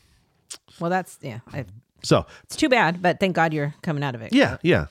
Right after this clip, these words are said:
Speaker 2: yeah.
Speaker 1: But
Speaker 2: I mean, fortunately for me, I didn't have any of the other issues that people have, you know, the, the lose, the lack of taste or lack
Speaker 1: Yeah, you didn't, you had the weaker strain. So that's good.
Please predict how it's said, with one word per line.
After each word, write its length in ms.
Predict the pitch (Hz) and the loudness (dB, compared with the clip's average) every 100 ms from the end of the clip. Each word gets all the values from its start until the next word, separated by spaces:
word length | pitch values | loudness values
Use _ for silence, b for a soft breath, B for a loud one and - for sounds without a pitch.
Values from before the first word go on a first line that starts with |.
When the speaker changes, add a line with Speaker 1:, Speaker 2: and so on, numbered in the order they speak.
| - | 0
Speaker 2:
yeah. 220 | 113 82 | 0 0
Speaker 1:
But 120 | - | 0
Speaker 2:
I 40 | 175 | 2
mean, 200 | 208 190 | 4 2
fortunately 380 | 277 302 254 190 | 2 0 2 2
for 140 | 175 | 4
me, 160 | 165 160 | 4 4
I 40 | |
didn't 160 | 180 180 | 4 4
have 140 | 160 | 4
any 180 | 165 160 | 6 4
of 80 | 127 | 6
the 140 | 110 - B B _ | 2 0 B B _
other 260 | 147 156 165 | 4 6 4
issues 420 | 151 143 160 160 | 4 4 4 4
that 100 | 143 | 4
people 200 | 156 143 | 2 4
have, 300 | 143 143 151 139 | 4 4 2 4
you 80 | |
know, 160 | 123 120 | 4 6
the, 240 | 104 92 B B B | 6 4 B B B
the 80 | 123 | 4
lose, 260 | 120 135 123 | 6 8 6
the 100 | 117 | 6
lack 240 | 117 123 107 | 6 4 2
of 100 | - | 0
taste 480 | - 151 147 - 110 | 2 4 2 2 2
or 160 | 92 | 4
lack 320 | 98 110 113 | 6 4 2
Speaker 1:
Yeah, 200 | 226 208 | 0 0
you 160 | 196 226 | 0 0
didn't, 180 | 254 - | -4 -4
you 140 | 214 | -4
had 160 | 233 247 | -2 -2
the 200 | 262 190 | -2 -4
weaker 400 | - - 175 151 | -10 -6 -6 -4
strain. 360 | 139 - 120 101 | -6 -6 -6 -8
So 180 | - 196 | -2 0
that's 220 | 220 233 | 2 0
good. 340 | - 277 - | 0 0 0